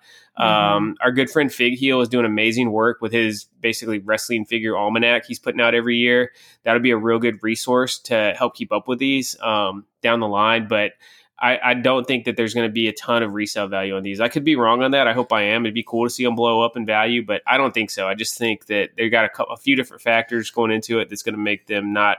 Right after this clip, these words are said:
Speaker 2: explode like we've seen Hasbro's.
Speaker 1: Well, it's not like the old days, though, where it's like, "Oh, you, you remember this figure that you saw at K B Toys. You can't remember what it was." Like, you know what I mean? Like, now everything is documented on the internet. So, like,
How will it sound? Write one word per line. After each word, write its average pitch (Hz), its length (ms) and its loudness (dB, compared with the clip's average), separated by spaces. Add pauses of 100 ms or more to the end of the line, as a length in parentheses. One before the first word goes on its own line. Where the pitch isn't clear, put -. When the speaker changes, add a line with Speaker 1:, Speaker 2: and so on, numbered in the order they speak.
(100)
Speaker 2:
explode 104 520 -4
like 98 140 -4
we've 104 120 -12
seen 101 400 -12
Hasbro's. 110 140 0
Speaker 1:
Well, 294 200 0
it's 240 200 -2
not 359 180 0
like 285 200 -2
the - 80 -2
old 214 280 0
days, 180 240 -2
though, 180 220 -2
where 180 140 0
it's 180 180 -6
like, 180 240 -2
"Oh, 202 180 2
you, 202 280 -2
you 220 180 0
remember 220 320 2
this 202 220 -2
figure 208 260 0
that 196 120 -2
you 196 80 -8
saw 196 260 2
at 190 120 -4
K 202 160 0
B 190 140 -4
Toys. 196 440 0
You 180 80 -6
can't - 180 -6
remember 190 260 -2
what 185 180 0
it 180 120 -2
was." 180 500 0
Like, 175 240 -2
you 208 60 -2
know 196 60 0
what 190 80 0
I 190 60 0
mean? 190 200 -2
Like, 190 120 -4
now 226 240 2 (100)
everything 240 400 0
is 180 100 -6
documented 180 520 0
on 175 120 -2
the 170 80 -8
internet. 160 500 -8
So, 175 260 -2
like, 175 160 -2